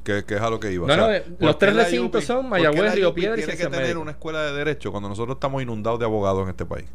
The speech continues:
Speaker 2: <laughs>
Speaker 1: ¿Por qué hay que subvencionar una carrera de derecho cuando nosotros no te-, no tenemos necesidad de abogados?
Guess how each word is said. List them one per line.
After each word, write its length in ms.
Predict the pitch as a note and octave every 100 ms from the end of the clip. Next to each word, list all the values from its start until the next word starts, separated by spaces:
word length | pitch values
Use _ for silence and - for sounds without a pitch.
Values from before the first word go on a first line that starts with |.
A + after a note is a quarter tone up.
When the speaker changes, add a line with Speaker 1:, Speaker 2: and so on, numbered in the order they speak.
| - - A3
Speaker 2:
<laughs> 320 | - G3+ -
Speaker 1:
¿Por 120 | G#2+
qué 80 | B2+
hay 60 |
que 120 | B2+ D#3
subvencionar 640 | D#3 C#3 B2+ C3 A#2+ C#3
una 160 | C3
carrera 400 | B2+ A#2+ C3+ B2+
de 60 | B2
derecho 340 | C3+ D#3 C#3
cuando 180 | G#2 G2+
nosotros 340 | G2 G#2+ C#3 C#3
no 140 | A#2+
te-, 180 | B2 C3+ - -
no 140 | A2+
tenemos 260 | C3 B2+ D3
necesidad 340 | C#3 C3+ B2+
de 60 | C3+
abogados? 420 | C#3+ C3+ G3